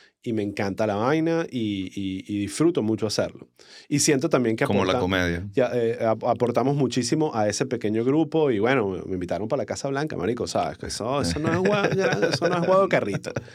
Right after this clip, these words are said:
Speaker 1: Eh, y fue por ese podcast, ¿no? Eh, pero, eh, yo el año pasado decidí abandonar la vida corporativa, eh, que tenía de, como un director de marketing y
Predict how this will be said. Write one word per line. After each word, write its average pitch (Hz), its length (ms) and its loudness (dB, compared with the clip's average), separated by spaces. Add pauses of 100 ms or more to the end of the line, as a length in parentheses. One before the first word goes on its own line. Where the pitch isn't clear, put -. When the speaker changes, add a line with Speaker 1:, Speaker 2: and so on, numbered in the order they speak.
(380)
Speaker 1:
Eh, 120 300 0
y 131 100 2
fue 135 140 4
por 175 100 4
ese 131 140 0
podcast, - 460 -2
¿no? 156 180 0 (580)
Eh, 127 540 2 (260)
pero, 175 380 4 (240)
eh, 113 680 0 (360)
yo 127 600 4
el 143 80 2
año 139 160 2
pasado 143 380 2
decidí 110 680 0
abandonar 113 640 0
la 123 140 0
vida 120 240 0
corporativa, 110 840 -2 (140)
eh, 104 460 -2
que 104 120 -4
tenía 104 480 -4
de, 107 240 -2
como 95 220 -4
un 98 80 -4
director 117 340 -2
de 120 80 -2
marketing 131 540 0 (640)
y 113 680 0